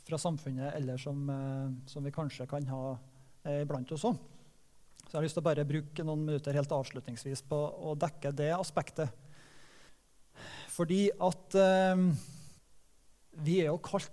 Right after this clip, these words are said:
til frihet, står det i, i Galaterbrevet. Og den friheten i Kristus eh, til å ikke havne under sånne åk av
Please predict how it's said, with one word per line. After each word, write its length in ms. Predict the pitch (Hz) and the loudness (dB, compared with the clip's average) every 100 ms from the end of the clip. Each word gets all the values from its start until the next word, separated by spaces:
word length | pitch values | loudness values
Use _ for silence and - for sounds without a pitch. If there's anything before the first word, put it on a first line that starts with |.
| - | -6
til 120 | 202 | -6
frihet, 1080 | - - - 175 143 131 - 226 - - - | -4 -4 0 2 2 2 -2 -6 -6 -10 -10
står 240 | - - 175 | -6 2 4
det 140 | 156 107 - - - - | 4 0 -10 -20 -16 -4
i, 120 | 175 175 170 170 175 | 2 2 2 0 -2
i 80 | 165 160 160 156 156 151 147 123 - - - | 0 0 0 0 0 0 -2 -4 -10 -12 0
Galaterbrevet. 760 | 165 147 120 131 127 131 131 - - - - - - - - - - | 2 2 0 -4 -2 -2 -4 -6 -20 -20 -20 -20 -20 -20 -20 -18 -6
Og 140 | 151 | -2
den 320 | 151 165 165 170 - - | 0 2 0 -2 -8 -18
friheten 840 | - - 170 143 117 143 131 175 | -8 -2 0 2 2 -2 0 0
i 40 | 175 | 0
Kristus 680 | 170 143 - 208 - - - - - - _ - - - - _ - - | 0 0 0 0 0 -6 -12 -20 -20 -20 _ -20 -20 -20 -20 _ -16 -6
eh, 300 | 156 160 156 | -2 0 -2
til 180 | - 165 | -2 -2
å 60 | 208 | -2
ikke 400 | 180 - 147 143 | -6 -2 0 2
havne 460 | 180 180 147 143 165 | 4 4 2 0 0
under 280 | 165 139 147 | 0 0 0
sånne 260 | 165 143 151 151 - | 0 0 0 -4 -2
åk 560 | 165 190 214 - - - | 4 8 6 4 -8 -2
av 400 | 156 160 175 | 2 4 4